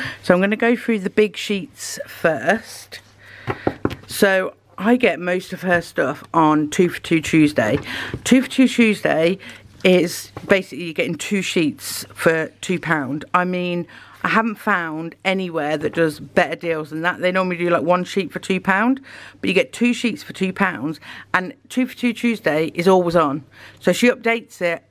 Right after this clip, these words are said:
every month or couple of months or whenever, but they're always there, not just on a Tuesday. So literally, Two for Two Tuesday is where it's at. So I picked up this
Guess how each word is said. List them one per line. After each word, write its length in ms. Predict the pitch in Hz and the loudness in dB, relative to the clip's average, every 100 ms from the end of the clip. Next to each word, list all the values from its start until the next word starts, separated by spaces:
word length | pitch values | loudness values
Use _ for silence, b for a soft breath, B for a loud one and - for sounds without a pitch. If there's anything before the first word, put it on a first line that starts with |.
| _ | _
every 600 | 185 185 180 175 165 156 - | -2 0 0 0 -2 -4 -6
month 460 | 156 175 214 - | 0 0 0 0
or 80 | 175 | -2
couple 320 | - - 202 | -2 -2 2
of 80 | 214 | 2
months 340 | 233 247 - 247 | 4 2 0 0
or 80 | |
whenever, 500 | 226 233 233 254 269 269 B B - | 0 2 2 4 2 0 B B -2
but 220 | 208 185 - | 2 2 4
they're 140 | 202 | 2
always 400 | 214 208 196 175 | 4 2 2 2
there, 180 | 202 165 | 2 2
not 220 | 175 - | 0 -4
just 200 | 180 - | -6 -4
on 100 | 175 | -4
a 40 | |
Tuesday. 640 | 165 190 185 170 156 120 135 | -2 0 0 0 -2 0 -4
So 380 | - 180 165 - | 0 2 2 0
literally, 800 | 190 214 - 165 151 147 147 143 - - - | 0 0 0 -2 2 4 2 0 -12 -20 0
Two 160 | 220 208 | 2 2
for 100 | - | 2
Two 200 | 202 185 | -2 0
Tuesday 480 | 190 180 175 151 | 0 0 2 0
is 180 | - 156 | 0 -2
where 240 | 156 156 151 | 0 2 0
it's 160 | 143 | -2
at. 240 | 151 123 - B B B B | -4 -4 -8 B B B B
So 180 | - 170 | 2 2
I 80 | - | 2
picked 280 | - 277 262 | 0 0 0
up 80 | - | -2
this 180 | 208 | -2